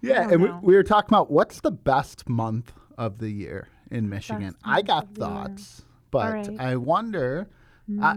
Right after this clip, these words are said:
Speaker 1: I
Speaker 2: Mm.
Speaker 1: can go first, but I wanna kinda put it to you.
Speaker 2: Well,
Speaker 1: Your favorite
Speaker 2: today,
Speaker 1: month,
Speaker 2: since
Speaker 1: and why
Speaker 2: it's
Speaker 1: is it
Speaker 2: springtime,
Speaker 1: February?
Speaker 2: I, I'll probably d-, it's not
Speaker 1: <laughs>
Speaker 2: February. It's not February. February's not my favorite month.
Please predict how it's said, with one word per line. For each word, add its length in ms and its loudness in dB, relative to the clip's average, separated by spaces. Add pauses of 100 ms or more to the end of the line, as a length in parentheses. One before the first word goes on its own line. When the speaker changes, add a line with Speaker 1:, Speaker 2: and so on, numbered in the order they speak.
Speaker 1:
I 20 6
Speaker 2:
Mm. 40 2
Speaker 1:
can 100 4
go 80 6
first, 340 2
but 80 -2
I 60 4
wanna 260 0
kinda 260 -8 (140)
put 160 0
it 120 -6
to 100 -10
you. 440 0 (240)
Speaker 2:
Well, 180 2
Speaker 1:
Your 80 0
favorite 260 2
Speaker 2:
today, 420 2
Speaker 1:
month, 100 -10
Speaker 2:
since 180 -2
Speaker 1:
and 100 0
why 180 6
Speaker 2:
it's 160 0
Speaker 1:
is 60 -6
it 80 -2
Speaker 2:
springtime, 260 2
Speaker 1:
February? 380 -6
Speaker 2:
I, 240 -2
I'll 160 0
probably 380 -2
d-, 120 -10
it's 180 -8
not 260 0
Speaker 1:
<laughs> 20 -20
Speaker 2:
February. 680 -4 (100)
It's 120 -16
not 180 -4
February. 400 -10
February's 420 -12
not 120 -12
my 100 -18
favorite 320 -20
month. 200 -20